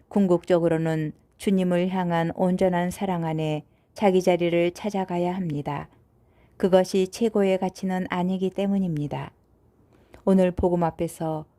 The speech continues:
우리가 꼭 붙은 채 절대 포기하지 못하는 것이 무엇인지 살펴봅시다.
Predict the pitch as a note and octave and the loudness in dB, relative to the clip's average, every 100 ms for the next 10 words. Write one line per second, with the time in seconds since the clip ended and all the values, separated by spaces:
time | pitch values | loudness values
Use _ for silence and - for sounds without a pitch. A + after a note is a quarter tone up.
0 | _ G3 F#3 F3+ F3 F3 G3+ G3 - F#3 | _ 2 4 4 2 0 -2 -2 -4 -6
1 | - E3+ E3 - D#3+ D3+ - _ _ - | -2 -4 -4 -2 -2 -2 -6 _ _ 0
2 | G3 F#3 - F3 F3 - A3 G#3 F#3+ F#3 | 2 4 4 2 2 -2 -2 0 -2 -2
3 | F#3 F3+ F#3 F3+ E3+ E3+ - E3 D#3+ F#3+ | -2 -4 -4 -4 -2 -2 -2 -2 2 2
4 | F3+ F3+ F3+ F3 E3+ - G3+ F#3 F3 D3 | 2 2 -4 -2 -4 -4 -4 -2 -4 -8
5 | - - - D3+ | -12 -10 -8 -6